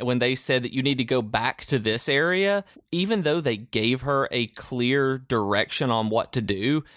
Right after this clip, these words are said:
she wasn't used enough to games to remember the names of the places and pay attention to that kind of thing.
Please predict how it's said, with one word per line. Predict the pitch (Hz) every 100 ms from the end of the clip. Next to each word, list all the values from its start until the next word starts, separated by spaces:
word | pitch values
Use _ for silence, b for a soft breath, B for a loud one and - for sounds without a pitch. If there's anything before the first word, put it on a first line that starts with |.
| B
she | - 147
wasn't | 147 165 147 139 127 - - _
used | 117 117 139 151 -
enough | 139 123 117 -
to | 123
games | 110 113 123 147 139
to | 151
remember | 127 123 127 120
the | 110
names | 107 110 123 127 113
of | 110 101
the | 98
places | - 107 107 117
and | 107
pay | 107 123
attention | 104 - 101 - 131
to | 127
that | 123 -
kind | 147 135 147
of | -
thing. | 160 165 175